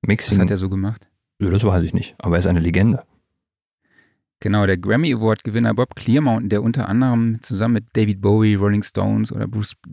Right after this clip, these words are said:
Speaker 2: Bruce Springsteens gearbeitet hat.
Speaker 1: Ja, gerade ist mir alles
Speaker 2: Äh,
Speaker 1: eingefallen, aber
Speaker 2: schwerer
Speaker 1: war schneller.
Speaker 2: Name. Genau, schwer auszusprechen heute am Morgen, heute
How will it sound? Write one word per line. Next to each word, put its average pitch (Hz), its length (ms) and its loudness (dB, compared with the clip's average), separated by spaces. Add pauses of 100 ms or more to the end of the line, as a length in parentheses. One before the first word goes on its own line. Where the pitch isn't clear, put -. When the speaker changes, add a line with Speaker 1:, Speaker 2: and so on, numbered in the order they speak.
(540)
Speaker 2:
Bruce 143 560 2
Springsteens 117 800 -2 (600)
gearbeitet 107 600 -2
hat. - 240 -8 (180)
Speaker 1:
Ja, - 80 -16
gerade 104 240 2
ist 113 140 0
mir 104 100 6
alles 104 160 4
Speaker 2:
Äh, - 40 4
Speaker 1:
eingefallen, 98 420 2
aber 120 80 4
Speaker 2:
schwerer 135 140 4
Speaker 1:
war 135 80 4
schneller. 123 220 4
Speaker 2:
Name. 123 200 0 (1040)
Genau, 101 380 -4
schwer 117 280 -2
auszusprechen 117 580 -4
heute 120 220 -4
am 104 120 -2
Morgen, 110 320 -2
heute 107 260 -8